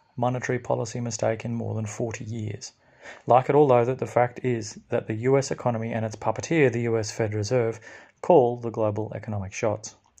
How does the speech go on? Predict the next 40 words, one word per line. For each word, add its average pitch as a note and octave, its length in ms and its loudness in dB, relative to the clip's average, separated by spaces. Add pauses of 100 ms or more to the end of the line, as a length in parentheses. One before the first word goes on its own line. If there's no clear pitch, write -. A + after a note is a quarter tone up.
(120)
Cl-, - 240 -2
custodians C3+ 500 4
of A#2+ 120 -4
the B2 80 0
world's A#2 260 2
reserve G#2+ 400 -4
currency, A2+ 480 -2 (100)
issuer B2+ 360 2
of A2+ 100 -2
the A#2+ 80 2
world's A#2 400 4
largest A#2 540 0
debt A#2 240 0
pile, G2+ 340 -2 (460)
and, D3 100 2
of - 80 0
course, C3+ 380 4
the B2 180 0
world's A2+ 160 2
largest G#2+ 340 -2
economy. D3+ 380 0 (640)
In B2 100 0
this B2+ 140 -2
context, - 520 0
when A2+ 200 -2
one A#2 160 4
of A2 100 -4
the A2+ 60 -4
most A2 320 -2
respected A2 580 -2
economists, A2 540 -4 (100)
Mohamed A2 460 -4
R. G#2 320 0
Al-Erian, A#2+ 560 -2 (540)
warns D#3+ 440 6
that - 200 -2
the C3 60 2
Fed B2 340 4
is B2 220 0
risking A2+ 480 -2